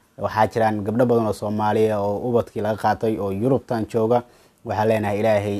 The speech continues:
ubadkooda, Ilaahay dib ha ugu soo celiyo si dhib la'aan ah. Qof walbo Muslim ah oo dhibaato haysatana Ilaahay waxaan uga baryaynaa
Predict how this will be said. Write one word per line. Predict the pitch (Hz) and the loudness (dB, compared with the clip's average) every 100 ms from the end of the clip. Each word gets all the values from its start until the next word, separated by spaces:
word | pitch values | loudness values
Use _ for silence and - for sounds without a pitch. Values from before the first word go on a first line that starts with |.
| - | -6
ubadkooda, | 123 110 - - 110 101 101 113 | -4 -4 -6 -8 -4 -2 0 0
Ilaahay | 107 110 104 | 0 0 0
dib | 104 101 | -2 -2
ha | 104 | 0
ugu | 107 | -2
soo | - 101 | -2 -4
celiyo | 98 117 | 0 0
si | 120 120 | 0 0
dhib | 104 104 | -2 0
la'aan | 107 113 131 | 2 2 2
ah. | 139 - _ _ - | 0 -4 _ _ 0
Qof | 156 147 | 2 4
walbo | 127 123 117 | 6 6 6
Muslim | 113 127 - 110 110 | 2 0 -2 -2 0
ah | 117 107 - - | 0 0 -8 -10
oo | 110 | -6
dhibaato | 107 110 110 104 127 | -2 0 0 0 -2
haysatana | 117 107 104 113 | -4 -6 -4 -2
Ilaahay | 107 110 | 0 2
waxaan | 107 101 107 | 2 0 -2
uga | 110 | 0
baryaynaa | 107 107 107 107 | 0 0 2 -2